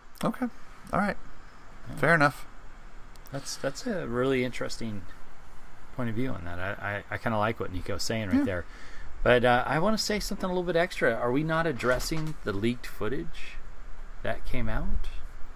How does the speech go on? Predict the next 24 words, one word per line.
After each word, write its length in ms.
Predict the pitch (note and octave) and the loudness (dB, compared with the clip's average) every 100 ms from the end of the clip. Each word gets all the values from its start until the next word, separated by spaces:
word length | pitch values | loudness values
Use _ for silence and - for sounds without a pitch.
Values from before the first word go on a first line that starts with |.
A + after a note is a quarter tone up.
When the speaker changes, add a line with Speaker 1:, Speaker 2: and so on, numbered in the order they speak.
| - - - - - - - | -4 -6 -8 -10 -12 -12 -10
Speaker 2:
'Cause 160 | - | -4
there 140 | G2 C3+ | 4 6
Speaker 1:
What, 80 | C#3 | 6
Speaker 2:
is 100 | - | 2
Speaker 1:
what 100 | - B2+ G#2+ | 2 6 6
leaked 100 | G2 | 6
Speaker 2:
actual, 140 | C3 D3 | 4 4
Speaker 1:
footage 320 | A2 G#2+ G#2 | 4 2 2
are 80 | G#2+ | 2
you 100 | G#2+ | 2
referring 400 | A2 - C3 D#3+ | 2 2 0 2
Speaker 2:
there 140 | C3+ | 2
Speaker 1:
to? 60 | F#2 | 2
Speaker 2:
is 200 | F#2 F#2 | 2 0
leaked 380 | A2+ A#2 C3 - | 0 0 0 -2
footage 640 | - F#3 G3 A2 - - | -4 -4 -2 -2 -2 0
that 200 | G#2 A2+ | 0 -2
reveals 800 | A2+ A2 G#2+ E3 C#3+ A#2 A#2 - | -2 -4 -4 -4 -2 -2 -2 -4
a 120 | G2+ | -4
special 400 | G#2+ - A2+ - | -4 -4 -4 -4
character, 640 | A#2 - F3 E3 - F#2 G2+ - - - | -8 -6 -8 -8 -6 -4 -4 -6 -6 -4
and 80 | G2+ | -2
I 60 | |
wanna 300 | A2+ A2+ A2+ | 0 0 -2